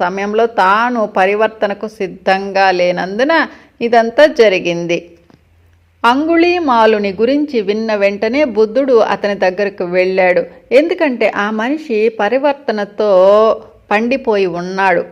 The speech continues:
కానీ తన తండ్రి సిద్ధంగా లేనందువల్ల తన తండ్రి కోసం ఎదురు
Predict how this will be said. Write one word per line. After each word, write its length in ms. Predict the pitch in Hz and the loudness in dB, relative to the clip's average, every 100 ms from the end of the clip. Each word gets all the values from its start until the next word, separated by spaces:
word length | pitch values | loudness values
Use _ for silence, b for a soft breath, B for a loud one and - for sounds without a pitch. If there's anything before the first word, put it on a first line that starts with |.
| 208 | -6
కానీ 260 | 226 269 240 220 | -4 -4 -4 -4
తన 140 | 208 202 | -6 -4
తండ్రి 260 | 202 226 262 254 | -4 -2 -4 -2
సిద్ధంగా 520 | 202 175 220 214 220 208 190 | -6 -6 -8 -4 -2 0 0
లేనందువల్ల 720 | 190 190 190 190 202 320 349 262 B B B 269 | -2 -4 -4 0 2 2 2 0 B B B 0
తన 140 | 285 285 277 | 0 0 0
తండ్రి 280 | 262 330 320 240 | -2 -2 0 2
కోసం 280 | 202 247 269 220 | 2 0 0 0
ఎదురు 220 | 220 277 | 0 -4